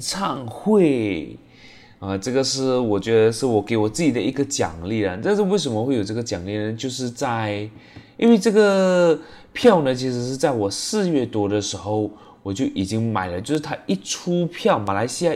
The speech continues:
一有开始售票的当天，我记得是四月十五号。那个时候呢，我就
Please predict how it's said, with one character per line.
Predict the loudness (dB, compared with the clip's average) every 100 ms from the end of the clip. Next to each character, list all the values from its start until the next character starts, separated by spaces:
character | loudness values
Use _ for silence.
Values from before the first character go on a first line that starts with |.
| -2
一 | -2 0
有 | 0 0 -4
开 | -6 -6
始 | -4
售 | -4 -2 -2
票 | 0 -2
的 | -2
当 | -4 -4 -4 -6
天， | -6 -2 -2 0
我 | -4
记 | -4 0
得 | 0
是 | -2
四 | -6 -4 -2 0
月 | 0
十 | 0 -4 -4
五 | -4
号。 | -4 -4 -4 -8 -20 -20 -20 _ _ -20 _
那 | -6
个 | 0
时 | 0 2
候 | 2
呢， | 2 2
我 | 0
就 | -2